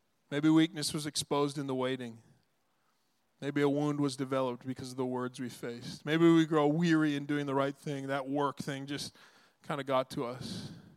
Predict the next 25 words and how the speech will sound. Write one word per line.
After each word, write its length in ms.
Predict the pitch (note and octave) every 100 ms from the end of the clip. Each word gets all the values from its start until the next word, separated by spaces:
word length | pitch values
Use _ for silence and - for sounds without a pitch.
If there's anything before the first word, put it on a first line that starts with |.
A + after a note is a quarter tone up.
| _ _ _ _ _ -
Maybe 220 | D#3+ F#3
we 160 | F3+ E3+
feel 240 | - D#3
wounded 540 | D3 D#3+ E3 D#3+ D3
by 160 | C3+ C#3+
the, 240 | C#3 C3 C3
the 100 | C3
record 500 | C3+ D3 - C#3 C#3
that 140 | B2+
we 120 | C#3
bring. 420 | C3 C3 B2 A#2+ A#2 _ _ _
Keep 200 | - D#3
on 160 | D3+
trying 280 | C3 D3+ C#3
to 200 | C3+ A#2 - - _ _ _ _ -
live 200 | D3+ C3
sober. 520 | - D#3+ D3 C3 C3
Keep 240 | - E3
on 100 | C#3+
trying 240 | C#3 D3+ C#3+
to 60 |
make 280 | C#3 C#3+ -
good 160 | D#3+ D3
choices 580 | - E3 D3+ - C3+
and 140 | C3+